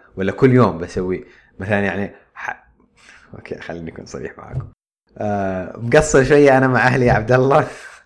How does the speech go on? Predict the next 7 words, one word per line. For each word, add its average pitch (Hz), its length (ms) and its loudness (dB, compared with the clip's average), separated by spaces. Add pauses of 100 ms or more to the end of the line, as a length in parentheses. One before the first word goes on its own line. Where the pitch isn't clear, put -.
(340)
<laughs> - 800 -20
فعندي 117 800 4
daily 135 500 4
reminder 143 600 0
إني 113 200 -4
أتكي 135 320 -4
مع 104 300 -6